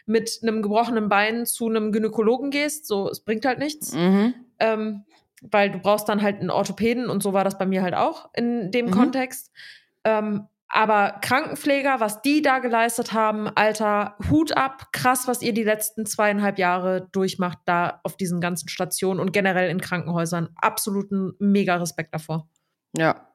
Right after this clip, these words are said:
Speaker 2: krass.
Speaker 1: Und Paketboten finde ich auch richtig krass. Und Altenpfleger sowieso. Also Al-, Altenpfleger ist bei mir forever top one. Meine Oma hat jahrzehntelang im Al-, in der Altenpflege gearbeitet. Die Frau ist ein Meter fünfzig groß und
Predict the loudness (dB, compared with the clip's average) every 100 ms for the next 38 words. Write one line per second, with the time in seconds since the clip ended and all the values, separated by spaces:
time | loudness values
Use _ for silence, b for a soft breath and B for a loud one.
0 | _ -6 -4 -4 -8 _ _ 2 2 0
1 | -2 -2 2 2 2 0 0 -2 -2 0
2 | 0 -2 -4 -8 -12 -8 -6 -6 -12 _
3 | _ _ _ _ -2 2 4 2 0 0
4 | 2 2 0 -2 0 -2 0 0 2 2
5 | 2 0 0 -2 -2 0 0 0 0 0
6 | 0 -2 -2 2 2 2 0 -2 -2 -2
7 | -2 -4 -8 B B B B 0 2 2
8 | 2 0 -2 -6 -10 -2 0 0 0 0
9 | 0 0 0 0 0 0 2 2 0 -2
10 | -2 0 2 2 2 2 0 -2 -4 -6
11 | -6 -6 -6 0 2 2 0 -4 -2 0
12 | 2 0 0 0 -2 -4 -6 -8 -2 0
13 | 2 0 -2 -2 -2